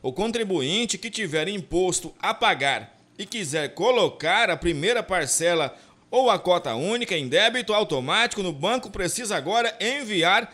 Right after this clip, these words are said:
a declaração de imposto de renda dois mil e vinte e dois até o dia dez de maio. Antes, a data final era até dez de abril.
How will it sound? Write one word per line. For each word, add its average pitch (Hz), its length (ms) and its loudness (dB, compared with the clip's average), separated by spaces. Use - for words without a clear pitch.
a 151 140 4
declaração 226 760 0
de 202 140 -4
imposto 160 420 -4
de 170 160 -6
renda 214 540 0
dois 190 260 2
mil 151 100 -8
e 151 40 -8
vinte 170 140 -6
e 240 80 -6
dois 196 400 -2
até 220 320 0
o 202 80 0
dia 202 400 2
dez 180 480 0
de 180 100 -4
maio. 151 520 0
Antes, 226 500 -2
a 285 80 -10
data 220 260 -2
final 226 600 -2
era 208 240 0
até 196 260 0
dez 175 440 0
de 170 100 -2
abril. 135 420 -6